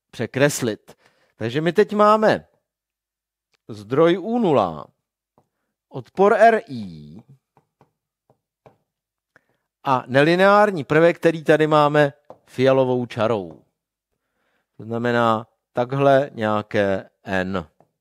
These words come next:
celkové. Označím N C. Že tohle fialové bude N celkové. No a teď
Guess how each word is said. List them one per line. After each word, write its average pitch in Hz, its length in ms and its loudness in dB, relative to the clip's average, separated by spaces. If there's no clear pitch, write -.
celkové. 104 920 -2
Označím 107 640 -10
N 104 220 -10
C. 92 500 -8
Že 135 80 -20
tohle - 300 -20
fialové 135 920 -4
bude 110 220 -14
N 120 340 -4
celkové. 101 800 -4
No - 80 -14
a - 60 -14
teď 170 260 -2